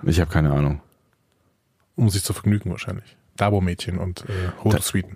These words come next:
Speaker 1: und da gibt's bestimmt dann auch den, den geilen Syntohol.
Speaker 2: Das richtig gute.
Speaker 1: Das ist richtig gute
Speaker 2: <laughs>
Speaker 1: Zeug.
Speaker 2: Das richtig gute Zeug. Ja. Okay. <clears throat> Also Matt protestiert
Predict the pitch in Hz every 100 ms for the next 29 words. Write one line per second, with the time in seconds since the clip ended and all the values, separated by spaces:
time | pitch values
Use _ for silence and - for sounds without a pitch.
0 | - 87 85 95 - - 90 67 76 -
1 | 78 76 73 73 73 76 80 73 80 76
2 | 71 71 71 - _ _ _ _ _ _
3 | _ _ _ _ - 131 127 - 127 -
4 | - 147 123 92 - - - 117 - 113
5 | 104 131 107 104 120 - 139 120 - 101
6 | - - - 123 - - 180 - - 101
7 | 92 - - - - - - - - -
8 | 175 - 160 117 - - - - 196 143
9 | 113 87 - 139 131 165 - 147 131 147
10 | 220 -